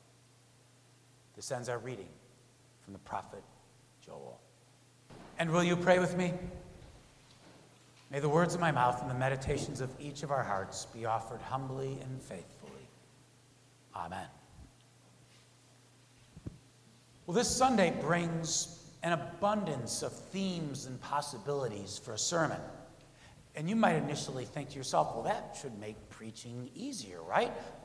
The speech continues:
Lots of ideas to choose from, just pick one." But in reality, it makes it actually tougher to settle on a theme. With the multiple themes of this day, it's,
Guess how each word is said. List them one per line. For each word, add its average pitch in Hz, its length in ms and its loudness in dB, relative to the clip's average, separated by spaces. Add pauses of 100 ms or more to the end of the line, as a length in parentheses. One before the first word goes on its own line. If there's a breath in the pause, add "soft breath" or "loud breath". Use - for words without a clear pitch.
Lots 156 520 2
of 151 100 -4
ideas 123 540 -2
to - 120 -10
choose 131 380 -10
from, 120 180 -10
just 151 300 -4 (480)
pick 226 240 -12
one." - 180 -8 (760 loud breath)
But 202 120 6
in 220 60 4
reality, 220 580 8
it 202 100 0
makes 208 260 -2
it 240 100 -2
actually 247 520 -4
tougher - 540 -2
to 127 80 -8
settle 131 340 0
on 120 160 2
a 113 80 -4 (140)
theme. 139 280 -4 (240 loud breath)
With 226 140 -2
the 247 80 -2
multiple 214 600 0
themes 254 480 -2
of 156 80 -4
this 151 180 -2
day, 165 240 0
it's, 135 160 -4